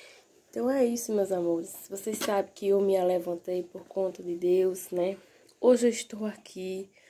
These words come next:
Pra onde eu tô chegada, onde eu cheguei, tudo foi através dele, ele que me abençoou, ele que me ajudou, ele que me socorreu quando eu mais precisei, ele que me fortaleceu e tá me fortalecendo até aqui, né, meus amores?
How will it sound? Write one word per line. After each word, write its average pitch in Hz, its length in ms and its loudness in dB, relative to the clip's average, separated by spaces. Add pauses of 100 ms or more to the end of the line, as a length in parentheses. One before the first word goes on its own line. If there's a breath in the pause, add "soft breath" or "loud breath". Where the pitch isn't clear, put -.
(280 soft breath)
Pra 226 140 6
onde 247 80 8
eu 240 80 8
tô 240 100 -2
chegada, 196 580 0
onde 208 140 2
eu 208 40 -4
cheguei, 180 520 -2
tudo 226 240 -4
foi 226 160 -2
através 190 480 2
dele, 180 400 4
ele 190 120 2
que - 140 -12
me 180 140 0
abençoou, 170 880 0 (440 loud breath)
ele 247 220 10
que 226 180 -2
me 196 160 2
ajudou, 185 720 0 (240 loud breath)
ele 262 200 8
que 254 160 0
me 233 140 2
socorreu 202 800 -2
quando 190 200 -4
eu 185 40 0
mais 190 220 -4
precisei, 185 880 0 (560 loud breath)
ele 269 180 6
que 254 140 -6
me 240 160 4
fortaleceu 214 960 2
e 214 60 2
tá 208 120 -2
me 208 140 2
fortalecendo 190 1040 -2
até 175 240 -4
aqui, 196 420 -4
né, 196 120 4
meus 202 240 0
amores? 170 520 0